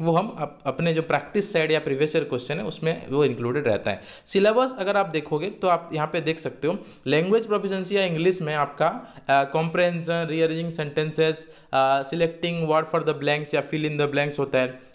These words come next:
एरर्स से क्वेश्चन आते हैं, आपका फ्रेजल वर्ब्स होते हैं, ठीक है, इडियम्स होते हैं, अ, फिर उसके बाद आपका इनकम्प्लीट सेंटेंस को फिल करना होता है सूटेबल वर्ड से, सीक्वेंसिंग होता है, सिनोनिम, एंटोनिम, इडियम्स,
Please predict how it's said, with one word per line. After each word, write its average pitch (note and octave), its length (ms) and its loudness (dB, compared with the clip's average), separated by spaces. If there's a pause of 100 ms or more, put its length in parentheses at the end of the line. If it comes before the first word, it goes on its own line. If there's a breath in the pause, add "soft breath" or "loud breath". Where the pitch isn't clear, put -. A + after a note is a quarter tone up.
(160 loud breath)
एरर्स D3 800 0
से D3 80 0
क्वेश्चन C#3 340 -2
आते B2+ 220 0
हैं, B2 320 -2 (180 loud breath)
आपका C#3+ 260 2
फ्रेजल D3+ 480 2
वर्ब्स D3 400 0
होते C#3 200 -6
हैं, C3 440 -6 (120)
ठीक A3 120 0
है, D3 160 0
इडियम्स D#3 400 2
होते D3 200 0
हैं, C3+ 360 -4 (320 loud breath)
अ, B2 320 4 (100)
फिर D3+ 100 -2
उसके D3 220 -6
बाद D3+ 160 2
आपका D3 240 0
इनकम्प्लीट D3 560 -2
सेंटेंस C#3+ 380 -4
को D#3+ 140 2
फिल D#3+ 340 0
करना D3 280 0
होता C#3 220 0
है C3 60 2
सूटेबल C3 340 0
वर्ड B2+ 220 2
से, A#2+ 280 -4 (180 loud breath)
सीक्वेंसिंग E3 640 0
होता D3+ 280 2
है, C3 320 -2 (180 loud breath)
सिनोनिम, D#3+ 560 2
एंटोनिम, D3 420 0
इडियम्स, C#3+ 640 -2